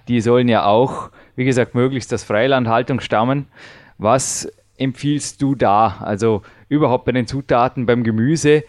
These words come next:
Ich nehme nicht an, dass du, ich meine, Freilandeier in Scheidegg, genauso wie in Dornbirn, kein Problem.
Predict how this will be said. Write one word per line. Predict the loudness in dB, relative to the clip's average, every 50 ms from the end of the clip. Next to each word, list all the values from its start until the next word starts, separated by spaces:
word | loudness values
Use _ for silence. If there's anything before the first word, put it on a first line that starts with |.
| -14 -20 -20 -20 -20 -18
Ich | -10 -2
nehme | 0 2 2 2 4 2
nicht | 2 2 0 2 2
an, | 2 2 2 0
dass | -2 -4 -2
du, | -2 0 0 2 2 2 2 2 0 -2 -4 -6
ich | -8 -8 -6 -2
meine, | 0 2 2 2 2 0 0
Freilandeier | 2 2 2 2 2 2 4 4 4 4 2
in | 0
Scheidegg, | 0 2 2 2 2 0 -2 -2
genauso | -2 0 0 0 0 0 -2
wie | -2
in | 0 0
Dornbirn, | 2 2 2 2 0 -4 -4
kein | -2 -2 -4 -2
Problem. | -2 -2 0 0 0 0 0 -4